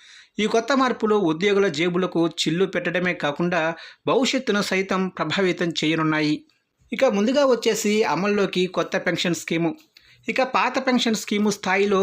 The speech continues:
రెండు వేల నాలుగులో నేషనల్ పెన్షన్ సిస్టమ్ తీసుకొచ్చారు. రిటైర్మెంట్ ఆదాయాన్ని మార్కెట్తో లింక్ చేశారు. దీంతో ఉద్యోగుల నుంచి వ్యతిరేకత వచ్చింది. పాత పెన్షన్ విధానాన్ని తిరిగి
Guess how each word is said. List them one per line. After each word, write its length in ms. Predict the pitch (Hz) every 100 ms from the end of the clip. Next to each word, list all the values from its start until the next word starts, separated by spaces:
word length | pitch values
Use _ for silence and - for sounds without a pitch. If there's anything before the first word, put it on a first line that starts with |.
| 202
రెండు 200 | 151 170
వేల 180 | 196 196
నాలుగులో 520 | 165 156 180 185 190 190 -
నేషనల్ 500 | 127 185 220 254 233
పెన్షన్ 360 | 226 190 208 190
సిస్టమ్ 400 | 202 - 190 180
తీసుకొచ్చారు. 640 | 147 165 165 165 - 165 156 - - - - -
రిటైర్మెంట్ 540 | 151 185 202 185 180 180
ఆదాయాన్ని 600 | 147 175 165 185 170 175 175
మార్కెట్తో 600 | 135 143 208 214 196 190
లింక్ 260 | 185 165 160
చేశారు. 400 | 165 156 160 151 - _ - _
దీంతో 300 | 131 165 165 170
ఉద్యోగుల 480 | 151 143 185 185
నుంచి 320 | 180 175 170 175
వ్యతిరేకత 480 | 147 139 185 175 175
వచ్చింది. 440 | 160 151 - 160 147 - _ - _ -
పాత 180 | 214 254
పెన్షన్ 360 | 247 262 240
విధానాన్ని 560 | 214 202 208 208 196 190
తిరిగి 420 | 196 - 170 185